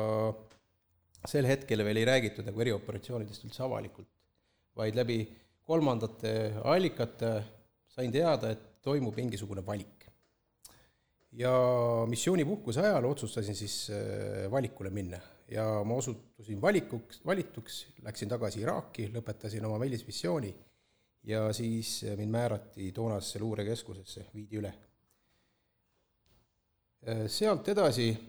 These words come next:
äh, avanes mul võimalus minna, äh, õppima Ameerika Ühendriikidesse, lõpetasin usa erivägede kooli Fort Braggi, nii nagu sa eelnevalt mainisid, rohelised baretid, ja selles mõttes see oli nagu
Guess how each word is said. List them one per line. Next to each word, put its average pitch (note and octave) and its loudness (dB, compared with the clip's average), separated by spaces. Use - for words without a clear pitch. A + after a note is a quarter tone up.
äh, A#2 2
avanes B2+ 4
mul C3+ 2
võimalus C3 4
minna, B2 2
äh, - -10
õppima A2+ 0
Ameerika F#3 0
Ühendriikidesse, A2 -2
lõpetasin A#2+ 0
usa B2+ 4
erivägede A#2 4
kooli D#3 4
Fort C3 0
Braggi, D3+ 2
nii B2+ 2
nagu A#2 2
sa C#3 2
eelnevalt A2+ -2
mainisid, B2+ -2
rohelised B2 2
baretid, B2 2
ja A#2 2
selles C#3+ 0
mõttes - -2
see - 0
oli B2 0
nagu A2 -2